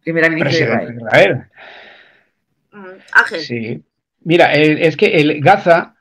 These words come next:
Speaker 2: eh, Gaza es el campo de concent-, es un campo, un gran campo de concentración a cielo abierto.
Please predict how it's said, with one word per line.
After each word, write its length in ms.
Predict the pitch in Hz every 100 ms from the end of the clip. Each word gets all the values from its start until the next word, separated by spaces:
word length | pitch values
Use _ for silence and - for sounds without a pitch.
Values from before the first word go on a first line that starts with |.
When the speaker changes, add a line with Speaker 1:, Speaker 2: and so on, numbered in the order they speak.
| _ _ _
Speaker 2:
eh, 240 | 147 143
Gaza 320 | 151 175 196
es 320 | 190 180 170 170
el 120 | 143
campo 260 | 160 156
de 100 | 151
concent-, 400 | 139 131 147 131 -
es 140 | 143
un 100 | 180
campo, 300 | 165 135 135
un 160 | 190 185
gran 280 | 165 151
campo 320 | 143 139 131 127
de 100 | 127
concentración 640 | 131 131 127 123 160 156
a 80 | 139
cielo 220 | 139 120
abierto. 460 | 104 101 _ _